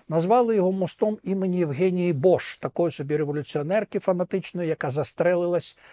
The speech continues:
у двадцять другому році від тяжкої хвороби, не витримавши, так сказати, е, страждань. Така революціонерка київська, от, вісімнадцятого, дев'ятнадцятого року. І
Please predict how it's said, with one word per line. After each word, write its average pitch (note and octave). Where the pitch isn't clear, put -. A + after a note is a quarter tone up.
у D#3+
двадцять D#3
другому C#3+
році D#3+
від D3
тяжкої D3
хвороби, D3
не C3
витримавши, C#3
так -
сказати, B2+
е, D#3
страждань. B2+
Така D#3+
революціонерка D#3+
київська, G3
от, E3
вісімнадцятого, F3
дев'ятнадцятого E3+
року. D#3+
І F#3